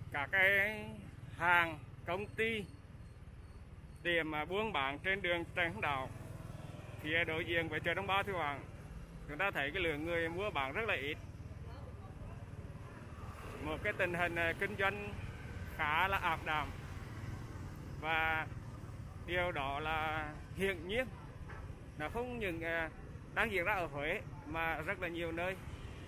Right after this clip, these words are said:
như là thậm chí theo mình được biết thì, à,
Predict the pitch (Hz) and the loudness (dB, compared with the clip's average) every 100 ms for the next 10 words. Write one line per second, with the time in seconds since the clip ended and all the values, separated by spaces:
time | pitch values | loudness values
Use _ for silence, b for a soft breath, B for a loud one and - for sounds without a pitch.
0 | - - 147 196 196 175 170 170 147 151 | -10 -8 -4 -2 2 2 0 -2 -4 -4
1 | 147 196 185 165 151 139 165 - - 170 | -2 0 -2 -2 -2 0 -2 -2 -4 -2
2 | 170 165 165 | 0 2 0